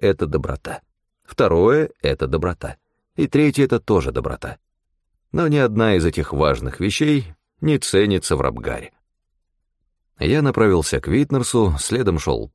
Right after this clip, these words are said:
Талер, несший пистолеты, и Данте, решивший составить мне компанию. Он мурлыкал под нос какую-то старинную песенку и улыбался загадочной улыбкой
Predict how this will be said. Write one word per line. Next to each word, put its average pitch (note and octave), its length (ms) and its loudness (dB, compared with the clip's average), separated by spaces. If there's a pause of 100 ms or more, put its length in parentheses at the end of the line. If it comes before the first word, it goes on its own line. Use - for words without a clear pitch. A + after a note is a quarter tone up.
Талер, C3+ 360 0
несший D#2 360 0
пистолеты, B2+ 680 -2
и C#3 80 -2
Данте, B2 520 0
решивший G#2 480 0
составить C#2 520 -2
мне C2 140 -4
компанию. - 540 -10 (720)
Он C3+ 160 -2
мурлыкал A2 600 2
под A#1+ 260 -4
нос B2 220 -2
какую-то G2 360 -4
старинную E2 580 -2 (100)
песенку - 500 -4
и G#2 80 -2
улыбался A#2+ 760 -2
загадочной D#2+ 720 0
улыбкой G2 600 0